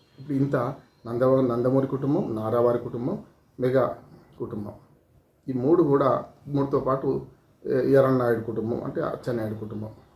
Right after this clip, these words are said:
ఇట్లా ఇవన్నీ కూడా పెద్ద ఎత్తున ఇవాళ మంత్రి పదవులు కానీ వీళ్ళల్లో అధికారంలో ఉన్నారనే, కుటుంబ రాజకీయాలు నడుపుతున్నారనే విమర్శను చంద్రబాబు నాయుడు ఎదుర్కొంటున్నారు. గతంలో కుటుంబ రాజకీయాలకు దూరంగా ఉన్నాడు చంద్రబాబు నాయుడు, వరకు నేను చెప్పానంటే.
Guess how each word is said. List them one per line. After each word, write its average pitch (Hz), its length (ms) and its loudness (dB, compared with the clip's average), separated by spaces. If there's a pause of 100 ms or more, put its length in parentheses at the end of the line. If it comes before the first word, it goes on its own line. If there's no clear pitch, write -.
(160)
ఇట్లా 135 180 -6
ఇవన్నీ 127 320 0
కూడా 123 360 -2 (380)
పెద్ద 127 200 0
ఎత్తున 143 460 2 (120)
ఇవాళ 120 220 -2
మంత్రి 123 280 -4
పదవులు 120 320 2
కానీ 135 200 0
వీళ్ళల్లో 123 480 -2 (320)
అధికారంలో 127 420 0
ఉన్నారనే, 110 520 -4 (100)
కుటుంబ 135 260 0
రాజకీయాలు 113 380 -2
నడుపుతున్నారనే 107 600 -6
విమర్శను 120 540 -4 (420)
చంద్రబాబు 135 340 0
నాయుడు 113 180 -2
ఎదుర్కొంటున్నారు. 107 640 -4 (600)
గతంలో 165 340 6
కుటుంబ 135 340 0
రాజకీయాలకు 123 480 0
దూరంగా 120 320 -2
ఉన్నాడు 110 400 -6
చంద్రబాబు 107 300 -4
నాయుడు, 101 200 -8
వరకు 104 200 -8
నేను 104 120 -12
చెప్పానంటే. 107 500 -10